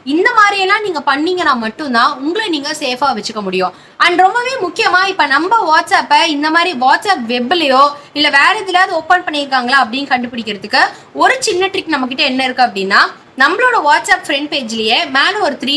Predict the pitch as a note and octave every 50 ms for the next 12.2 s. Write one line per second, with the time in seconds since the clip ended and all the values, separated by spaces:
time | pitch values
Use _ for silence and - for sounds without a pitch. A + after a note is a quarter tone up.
0 | C#4 C#4 C#4 C#4+ C#4 - A#3+ G3+ G3+ G3+ F#3+ F#3 - - - - - B3 C#4 E4+
1 | F#4+ A#4 A#4 A#4+ G4+ F4+ F#4 F#4 F#4+ F#4+ F#4+ F#4+ G#4 G4 - D4+ C4 - - E4+
2 | D#4 C#4 A#3+ G#3+ G3 G#3 A3 C#4 D4+ D4 D#4+ F#4 G#4+ A4 - G4+ E4 D4+ C#4+ C4+
3 | B3+ B3+ C#4 C#4 C4 C4+ A#3 G#3+ C4+ C4 B3+ A#3 C#4 E4 D4+ B3 A3 A3+ A3+ -
4 | - C#4+ B3+ A#3 A3+ G3+ G3+ F#3+ F#3+ - G3 F3+ - - - - - D4+ F4 A4
5 | C5+ - C5+ G#4+ G4+ G4 - - A4+ G#4 F#4+ F#4+ D#4+ C#4 B3 C4 B3+ B3+ B3+ B3
6 | A3 G#3 G#3 G#3 A#3 D4+ F#4 - - - - - B3 C4+ D#4 F4+ F#4+ F#4+ E4 D#4+
7 | E4+ G4 A4 B4+ B4 A#4+ E4+ B3+ C#4+ C#4+ E4 F4+ F#4 F#4 F#4 D#4+ C4 B3+ C4+ E4
8 | F4+ D#4 C4+ C4 C4 C4+ D4 C#4+ - F#4+ F4+ D4+ C#4+ C#4 C#4+ - B3+ D#4+ C4+ A#3
9 | A3+ - B3 B3+ A#3 G#3+ A#3 A#3 A3 G#3+ A3 C#4+ - C4 A#3 A3+ A3+ A3+ G#3 -
10 | G#3 G3 G3+ - - - - C#4 G#4 A#4+ A4 C#4+ C4+ D4 E4+ G#4 G4+ D#4 E4 E4
11 | D#4 A#3+ - - G3+ A3+ B3+ D4 E4+ G4+ G#4+ G#4 - F#4 D#4+ D4+ D#4+ E4+ F4 G4
12 | G#4 G#4+ G4+ F4+